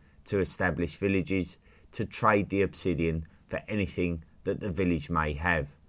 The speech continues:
Maybe woven clothes, maybe a portion of the crop harvest surplus, maybe animals. It was around the year eight thousand B C E that something quite unusual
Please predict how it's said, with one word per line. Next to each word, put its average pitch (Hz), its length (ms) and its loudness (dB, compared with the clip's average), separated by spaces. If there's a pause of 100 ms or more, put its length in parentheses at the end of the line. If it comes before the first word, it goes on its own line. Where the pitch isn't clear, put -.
(500)
Maybe 85 440 6
woven 76 520 0
clothes, 87 600 2 (220)
maybe 104 400 2
a 95 60 2
portion 101 680 -2
of 92 140 -8
the 101 60 -2
crop - 360 0
harvest 80 540 -2
surplus, 76 720 -4 (540)
maybe 107 400 4
animals. 76 680 -2 (1400)
It 143 180 4
was 139 200 6
around 143 420 4
the 131 100 8
year 104 440 4
eight 110 220 2 (120)
thousand 90 520 2
B 101 200 4
C 104 440 2
E 78 260 0 (240)
that 110 160 0
something 107 500 0
quite 110 540 2 (100)
unusual 90 880 4